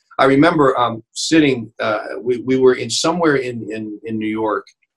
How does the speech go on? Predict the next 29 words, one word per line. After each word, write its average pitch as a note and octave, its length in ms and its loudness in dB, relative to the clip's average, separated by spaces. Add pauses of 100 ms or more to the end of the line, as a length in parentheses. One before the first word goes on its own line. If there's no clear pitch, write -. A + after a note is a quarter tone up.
(400)
Um, G2+ 300 -4
we'd G#2 180 -2
gotten A#2 500 0 (440)
off G#2+ 320 -2
tour, A2+ 480 2 (100)
and G2+ 480 -4 (1300)
Alice C3+ 400 2
was G#2+ 160 -2
sitting D3+ 180 -2
on B2 120 4
a A2 60 0
couch D#3 840 0 (100)
eating B2 260 -2
Cheetos, G#2 760 2 (400)
and G#2+ 380 -6
I A#2+ 180 0
had, B2 260 2
you C3 40 2
know, A2 120 0
headphones, B2 640 -2
and G#2+ 100 -4
I A2 80 -4
was G#2 140 -8
trying A#2 160 -4
to A2 60 -6
get G#2+ 180 -4
the G#2 60 -6
music A2 340 -6
together. G2+ 500 -4